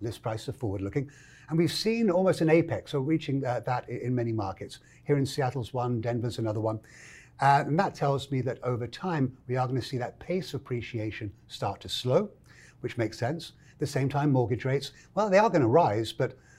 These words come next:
by my model, we're not gonna break four percent until twenty twenty-three. Gonna be a ways away. But if they're not coming down again, that's another headwind. So affordability in concert with, with rising mortgage rates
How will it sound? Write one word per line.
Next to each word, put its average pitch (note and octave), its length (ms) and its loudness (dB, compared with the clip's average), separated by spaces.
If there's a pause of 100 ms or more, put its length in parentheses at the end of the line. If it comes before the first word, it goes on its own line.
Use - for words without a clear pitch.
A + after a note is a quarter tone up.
(140)
by A#2 140 0
my C#3+ 220 2
model, C#3 340 4
we're A#2 140 2
not C3+ 180 -2
gonna A#2+ 160 -4
break C3 340 -2
four C#3+ 320 0
percent D3 540 -2
until A#2 520 -2
twenty D#3+ 280 -6
twenty-three. B2 760 -2 (400)
Gonna C#3 100 0
be C#3+ 80 6
a D#3+ 60 6
ways G#3 240 8
away. G#2 240 0 (440)
But D#3 300 6
if C3+ 120 -2
they're D#3+ 100 4
not E3+ 140 4
coming D3+ 240 4
down C3+ 240 2
again, B2 240 -2
that's B2 220 -6
another A2+ 260 -2
headwind. G2+ 500 -6 (320)
So B2 200 -2
affordability D#3+ 800 6 (300)
in D#3 140 2
concert C#3 480 -2
with, A2+ 180 -2
with A#2 120 -6
rising A#2+ 340 0
mortgage C#3+ 300 4
rates D3 260 0